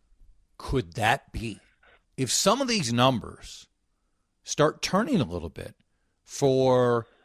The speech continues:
maybe not as many as the folks who have entered Poland and the other nearby countries, but the other folks who are going back and what either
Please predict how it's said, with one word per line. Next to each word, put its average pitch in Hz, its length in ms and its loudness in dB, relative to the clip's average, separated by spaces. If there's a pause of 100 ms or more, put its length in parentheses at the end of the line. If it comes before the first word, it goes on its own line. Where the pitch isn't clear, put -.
(260)
maybe 190 180 0
not 202 240 4
as 185 200 -2
many 160 380 -2
as 131 180 -2
the 127 80 -4
folks 123 400 0
who 110 200 -2
have 98 200 -4 (120)
entered 120 400 -4
Poland 113 480 2
and 101 120 -2
the 101 100 0
other 101 300 0 (300)
nearby 104 400 2
countries, 98 640 -6 (420)
but 123 160 -2
the 135 80 2
other 180 200 4
folks - 640 2 (560)
who 131 100 0
are 127 80 2
going 135 360 2
back 120 480 2
and 113 160 -4
what 123 220 4
either 101 520 0